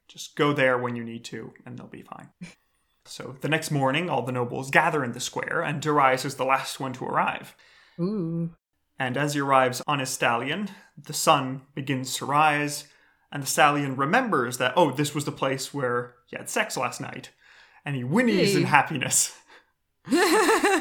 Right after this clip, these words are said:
Speaker 2: Of course, because that's how everything works,
Speaker 1: Yeah, that's
Speaker 2: apparently.
Speaker 1: how everything works normally. And so the nobles say, "Oh, Darius, you clearly have been chosen by the gods to be our new king.
Speaker 2: Uh-huh.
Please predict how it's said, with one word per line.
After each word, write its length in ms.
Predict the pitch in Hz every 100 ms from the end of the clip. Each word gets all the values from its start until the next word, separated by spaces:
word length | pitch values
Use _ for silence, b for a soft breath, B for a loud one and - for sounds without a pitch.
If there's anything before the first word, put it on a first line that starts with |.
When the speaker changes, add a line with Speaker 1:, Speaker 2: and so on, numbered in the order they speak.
| 339 - B B
Speaker 2:
Of 120 | 233 -
course, 460 | 453 311 247 254
because 380 | - 233 247 -
that's 220 | 269 269
how 260 | 285 277 277 _ _ _ -
everything 440 | 262 269 269 226
works, 340 | 190 170 -
Speaker 1:
Yeah, 140 | - -
that's 180 | 226 -
Speaker 2:
apparently. 420 | - 170 - 175 -
Speaker 1:
how 60 |
everything 400 | 202 190 190 160
works 300 | 143 135 -
normally. 480 | 127 - - - 143 -
And 140 | 175
so 100 | 170
the 80 | 151
nobles 300 | 151 147 143
say, 100 | 143
"Oh, 320 | 190 277 240 175
Darius, 680 | 165 180 208 143 - -
you 120 | 160
clearly 420 | 151 208 269 226 180
have 160 | -
been 160 | 165 143
chosen 520 | - 262 190 156 135
by 260 | 131 156 139
the 100 | 147
gods 480 | 160 156 127 135
to 100 | -
be 180 | 143 156
our 160 | 151 147
new 160 | 135
king. 260 | 127 196 175
Speaker 2:
Uh-huh. 340 | 190 196 262